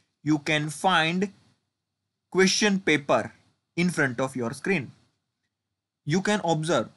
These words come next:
it's of twenty marks and time period of one hour. In front of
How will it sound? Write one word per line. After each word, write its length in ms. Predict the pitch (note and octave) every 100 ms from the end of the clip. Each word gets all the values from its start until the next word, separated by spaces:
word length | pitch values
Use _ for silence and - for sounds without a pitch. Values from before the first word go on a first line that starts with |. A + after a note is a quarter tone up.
| _
it's 220 | - D#3+ G3
of 180 | F#3
twenty 380 | - D3+ D3+ G3+
marks 540 | E3 B2 C#3+ - - - _ _
and 300 | D#3+ F#3+ G3+ F#3+ _
time 240 | F3+ E3 F3+
period 380 | E3 D3+ D3 C#3+
of 180 | D3+
one 240 | C3+ C#3 B2
hour. 340 | G#2+ A#2+ D3+ _ _ _ _ _ _
In 160 | G3+ A#3
front 320 | G3+ E3+ F3+
of 160 | G#3